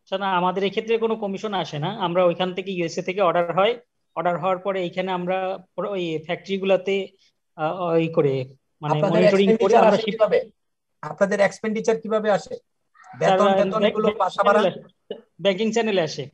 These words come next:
Speaker 2: রেমিটেন্স আসে?
Speaker 1: হ্যাঁ, রেমিটেন্স আসে, স্যার।
Speaker 2: ইয়েস, রেমিটেন্স আসে। এসে আপনাদের, আহ, বাড়ি ভাড়া পেমেন্ট হয়, আর স্টাফদের স্যালারি পেমেন্ট হয়, other যে এক্সপেন্ডিচার আছে সেগুলি পেমেন্ট হয়।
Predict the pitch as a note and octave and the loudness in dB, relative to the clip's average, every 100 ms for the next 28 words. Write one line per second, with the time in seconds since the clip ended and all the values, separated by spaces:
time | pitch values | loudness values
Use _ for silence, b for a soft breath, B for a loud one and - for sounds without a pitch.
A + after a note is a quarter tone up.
0 | _ _ _ D#3+ F#3+ G#3 A3+ A#3 G#3+ E3+ | _ _ _ -2 0 2 2 2 0 -2
1 | - - _ _ _ _ F3+ G3 G#3 G#3+ | -4 -18 _ _ _ _ 0 0 2 -2
2 | F3 D3+ C#3+ C3 B2 _ F#3 F3+ - - | -2 -4 -6 -16 -20 _ -2 -2 -2 -16
3 | _ - F#3 G#3 A3+ A3 G3+ F#3+ A#3+ C#4 | _ -2 0 2 0 0 0 4 4 4
4 | - _ _ G3 G3 A#3+ A#3+ G#3+ G#3 G3+ | 0 _ _ -4 -2 2 2 2 0 -2
5 | A3 A3 - _ E3+ F3 F3 E3 F#3+ G3+ | -2 -4 -16 _ 0 2 2 2 0 2
6 | G3+ G#3 G#3 G#3 G3 G3+ G#3 G3 - F#3+ | 0 -2 -4 -8 -4 -2 0 -2 -6 -6
7 | F#3 F3+ F#3+ F#3+ G3 G3+ F#3+ G3+ G3+ G3+ | -4 -4 -6 -4 -2 -4 -6 -8 -2 2
8 | G3+ F#3 E3 F#3+ G3 G3+ F#3+ - G3 G3 | 2 0 -2 -2 -2 -4 -6 -8 -10 -4
9 | G3+ G3 F#3 - F#3 G3 F#3 F3+ E3+ C3+ | -2 -2 -6 -8 -6 -4 -2 -2 0 0